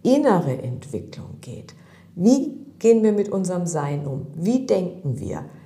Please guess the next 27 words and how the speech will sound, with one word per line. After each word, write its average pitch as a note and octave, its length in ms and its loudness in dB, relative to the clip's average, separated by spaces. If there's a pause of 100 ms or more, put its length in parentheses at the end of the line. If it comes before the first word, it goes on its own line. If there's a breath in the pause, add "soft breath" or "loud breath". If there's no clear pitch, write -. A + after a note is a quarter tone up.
(240 loud breath)
Wie A3+ 160 6
sind B3+ 260 2
wir A#3 140 0
in G#3+ 140 4
Beziehung? D#3 840 -2
Wie A#3+ 180 0
kooperieren C#3+ 840 0
wir? - 240 -8
Und E3 140 -2
wie F3 160 -4
handeln C#3+ 360 -6
wir? B2 140 -4
Das - 180 -10
sind E3+ 160 -6
die F3+ 80 -10
fünf E3+ 340 -6
Dimensionen. D#3 720 -4 (680 loud breath)
Und F#3 400 4 (560)
auch F#3 180 0
da F3+ 240 -2
kommt B3 320 -4
wieder A#3 180 2
die A3+ 120 -4
Kommunikation, G#3 1300 -2 (560 loud breath)
äh, F#3+ 420 2
ins F#3+ 240 0
Spiel, G3 800 0